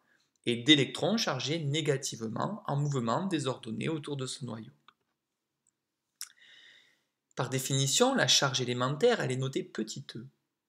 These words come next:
Et c'est la plus petite valeur que peut prendre une charge. Cette pe-, plus petite valeur,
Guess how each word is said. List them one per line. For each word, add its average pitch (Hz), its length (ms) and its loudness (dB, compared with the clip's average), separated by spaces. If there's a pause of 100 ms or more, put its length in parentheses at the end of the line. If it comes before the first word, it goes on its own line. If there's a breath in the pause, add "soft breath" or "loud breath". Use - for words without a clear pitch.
(960)
Et 123 80 2
c'est 151 200 6
la 131 140 8
plus 294 320 0
petite 214 320 -2
valeur 143 440 6
que - 80 -2
peut 139 140 -4
prendre 151 360 0
une 131 100 -2
charge. 117 480 -8
Cette - 260 -2
pe-, 190 120 -6
plus - 300 -8
petite 151 280 -6
valeur, 139 480 -2